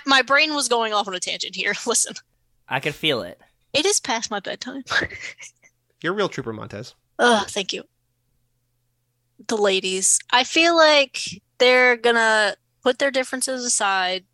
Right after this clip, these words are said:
Speaker 1: They're gonna team up. I don't know if Brie Larson is good or not. I feel like she's teetering on the edge of, m-, you know, maybe she was working with Cypher to,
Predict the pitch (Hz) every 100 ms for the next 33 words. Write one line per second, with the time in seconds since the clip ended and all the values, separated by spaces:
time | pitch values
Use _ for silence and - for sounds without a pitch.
0 | _ _ _ 220 247 240 - 233 208 196
1 | 190 _ _ _ 254 370 370 285 277 269
2 | 247 214 226 214 208 - 202 185 - -
3 | 175 156 - 208 202 277 285 277 247 -
4 | 247 226 - 247 247 247 233 220 208 208
5 | 190 190 185 180 - - 175 170 175 -
6 | - _ _ _ _ _ _ _ 208 214
7 | 226 208 190 180 202 226 247 247 240 -
8 | 247 233 226 226 220 233 220 214 - 214
9 | 202 - 214 214 208 202 - 208 202 196
10 | 185 180